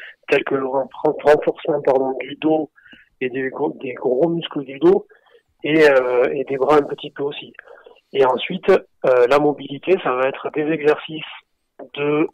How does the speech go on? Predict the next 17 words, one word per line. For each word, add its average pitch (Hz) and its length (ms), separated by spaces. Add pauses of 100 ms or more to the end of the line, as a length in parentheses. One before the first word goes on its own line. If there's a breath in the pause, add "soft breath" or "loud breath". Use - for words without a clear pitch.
(180)
stretching, 190 760
ça 135 100
va 131 100
être 131 100
des 139 180
exercices 139 480 (840 loud breath)
de 135 380 (800)
mobilisation 143 1300 (320)
que 139 60
l'on 131 140
peut 131 180 (100)
tirer 135 240
du 127 140
yoga 135 340
ou 147 100
du 131 140
pilates, 147 320